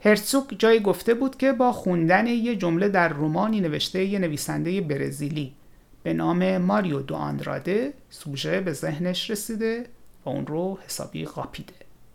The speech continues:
یکی از نکات جالب این فیلم انتخاب هنرپیشه اصلی، یعنی کسیه که نقش کاسپار رو قرار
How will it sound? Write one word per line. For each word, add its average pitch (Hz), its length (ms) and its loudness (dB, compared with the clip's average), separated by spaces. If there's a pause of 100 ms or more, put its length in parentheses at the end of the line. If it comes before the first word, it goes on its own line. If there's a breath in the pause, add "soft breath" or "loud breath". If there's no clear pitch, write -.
(160)
یکی 196 200 2
از 165 120 6
نکات 185 400 4
جالب 151 600 0
این 294 240 6
فیلم 226 500 0
انتخاب 175 720 2
هنرپیشه 170 680 2
اصلی، 160 340 -4
یعنی 160 220 -4
کسیه 180 380 -2
که - 120 -4
نقش 170 240 -4
کاسپار 185 640 2
رو 139 80 -6
قرار 135 440 -6